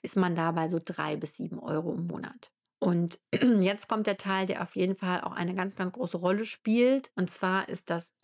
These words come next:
Krankenversicherung, Tierarzt, O-P-Versicherung et cetera pp.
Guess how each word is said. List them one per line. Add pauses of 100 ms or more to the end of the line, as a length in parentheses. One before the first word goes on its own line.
(120)
Krankenversicherung,
Tierarzt,
O-P-Versicherung
et
cetera (160)
pp.